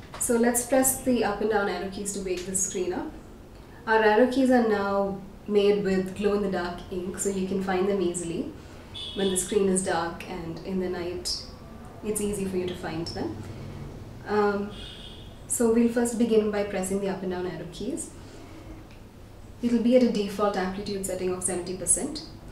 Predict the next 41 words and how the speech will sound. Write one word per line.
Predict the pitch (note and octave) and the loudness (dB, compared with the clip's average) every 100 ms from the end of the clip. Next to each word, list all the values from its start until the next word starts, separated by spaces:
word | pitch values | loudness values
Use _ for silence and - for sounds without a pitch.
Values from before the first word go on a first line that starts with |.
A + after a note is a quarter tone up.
| - - | -14 -2
So | B3 | 4
you | A#3 | 6
can | A#3+ B3+ | 6 6
adjust | G#3+ F#3+ F#3+ F#3+ - - F#3+ | 4 4 2 4 2 -2 -6
amplitude | G3 F#3+ G3 G3+ G3 | -4 -2 -2 -2 0
by | G3 F#3+ | 0 0
pressing | F3+ F#3 F#3+ | -2 -2 0
the | F3+ | 0
up | F3 | -2
and | F#3+ | -2
down | F#3 F3+ | -2 -2
arrow | F3+ F#3 | -4 -6
keys | F#3 F#3+ F#3 - - - | -4 0 2 2 -2 -4
to | - | 0
increase | G3 F#3+ G3+ G3 | 0 2 2 2
or | F#3+ | 0
decrease | E3 - E3 - | -2 -4 -6 -4
them. | E4 - - - | -4 -4 -8 -8
Once | A3 A3+ A#3 | 2 4 4
you | C4+ C4 B3+ - - - | 4 2 2 -6 -8 -2
adjust | G3 G3 F#3+ | 0 2 2
them, | A3 G#3 | 4 4
you | |
don't | G3+ G#3 | 4 2
have | G3 | 0
to | G3+ | -2
press | F#3+ F3+ | -2 -2
any | F#3 F3+ | 0 0
other | E3+ | -2
button. | E3 D#3 A#3+ D4+ - - - - - - - - - - - - - - - - - - - | -4 -6 -6 -8 -10 -12 -14 -12 -12 -10 -12 -12 -12 -12 -12 -12 -12 -10 -12 -12 -14 -14 -10
So | - A#3 | 0 6
let's | A3 A#3 A3 | 8 6 6
go | C4+ | 4
all | - G3 G#3 G#3 | 4 4 4 6
the | G#3+ | 6
way | G3+ G3 | 4 4
up | F#3+ G3 - | 2 -2 -2
to | G#3 | 0
a | |
hundred | F#3+ F#3+ F#3 F#3+ | 2 2 0 0
percent. | F3+ F3 C4+ - | -2 -2 -2 -4